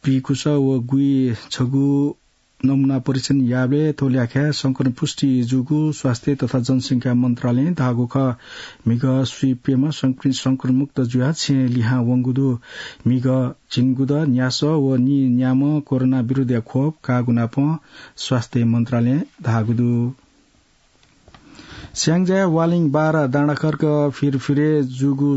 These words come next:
जीव छाकेलाना सी पिनिगुल्या खुम थेङ्गुदु। उगु छाकेलाना तचुएक खापा जुम वालिङ बारा डाँडाखर्का नियद दुम जङ्गबहादुर डाला या वास या झोले मिक सुते गण्डकी मेडिकल कलेज पोखरा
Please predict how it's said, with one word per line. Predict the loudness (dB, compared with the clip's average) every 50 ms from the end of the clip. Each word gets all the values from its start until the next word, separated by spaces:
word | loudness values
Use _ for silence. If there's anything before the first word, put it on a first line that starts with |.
| 0 0
जीव | 0 0 0 0 -2
छाकेलाना | -2 -2 -2 0 0 0 0 2 2 2 2 2 0 0 -2 -4 -6
सी | -12 -18 -14 -10 -6 -6 -2 0 0 2 2 2 2 2 0 0 0
पिनिगुल्या | 0 2 2 2 0 0 0 2 2 2 2 0 0 0 0 -2 -2 -2
खुम | -2 0 2 2 2 0 0 0
थेङ्गुदु। | 0 0 2 2 0 0 0 0 -2 -4 -8 -14 -20 -18 -18 -18 -10 -4 -2
उगु | 0 0 0 0
छाकेलाना | 0 0 -2 -2 0 0 0 2 2 2 2 2 2 0 0 -2 -2 -2
तचुएक | 0 0 0 0 -2 -2 0 0 -2 -2 -2
खापा | -2 -2 -2 0 0 0 2 2 0 -2 -4 -6 -12 _ _ -8
जुम | -4 -2 0 2 2 2 2 2 2 2 0 0
वालिङ | 0 0 2 2 2 2 0 0
बारा | 0 0 0 0 0 0 0 0
डाँडाखर्का | 0 0 0 0 -2 -2 -2 -2 -2 0 0 0 2 2 2
नियद | 2 2 2 0 0 0 0 0 0
दुम | 0 0 2 2 2 0 0 0
जङ्गबहादुर | 0 0 0 0 0 0 0 0 0 -2 -2 -2 -2
डाला | -2 -2 0 0 0 0 0 0 0
या | 0 0 0 0 0 0
वास | 0 -2 0 0 0 0
या | 0 0 -2
झोले | -2 -2 -2 0 0 0 0 0 0 0
मिक | -2 -2 0 0 -2 -2 -4
सुते | -4 -2 -2 0 0 0 -2 -6 -10 -18 -16 -16 -16 -16 -18 -16 -6 -2
गण्डकी | 0 2 2 2 0 0 0 0 0 2 2 2 2
मेडिकल | 0 0 0 -2 -2 -2 0
कलेज | 0 0 0 -2 -2
पोखरा | -2 -2 -2 -2 -2 0 0